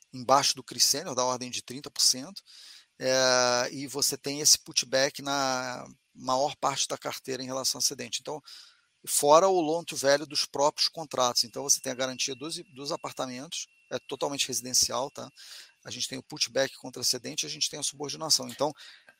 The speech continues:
é aquela, é aquela situação que a gente falou, a gente tava falando do risco. A gente é muito confortável com isso, precisa muita coisa dar errado pra que essa cota sênior não receba o, a sua remuneração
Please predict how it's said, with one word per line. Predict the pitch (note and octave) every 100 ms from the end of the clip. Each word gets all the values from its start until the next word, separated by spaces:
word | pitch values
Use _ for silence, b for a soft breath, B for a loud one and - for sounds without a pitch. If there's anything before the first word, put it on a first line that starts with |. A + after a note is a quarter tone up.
| _
é | D#3+
aquela, | D3 - D#3 E3 D#3 D#3
é |
aquela | C#3+ D#3
situação | - F3 D#3+ E3
que | D#3
a | D3+
gente | D#3
falou, | - D#3+ C#3+ D3+
a |
gente | D#3 -
tava | D3+
falando | - D3 D#3
do | E3+
risco. | C3+ -
A | B2
gente | C#3
é | F3+
muito | F3+ G3 C#4
confortável | - F#3 C#3+ D#3 C#3+
com | C#3
isso, | B2+
precisa | - D#3
muita | D3+ F#3 C4
coisa | - F3 D#3+
dar | D#3 D3
errado | A#2+ B2 C3 D3 _ b b b b b b _
pra | C3+ C3+
que | - D#3 D3 D3
essa | C#3 - C#3
cota | - C#3 C#3
sênior | - - C3+ D3 D3
não | D3
receba | D#3 - - - C#3 C3 D3
o, | D3 D3
a | D3
sua | - C#3
remuneração | C3+ C#3+ C#3 C#3 - D3+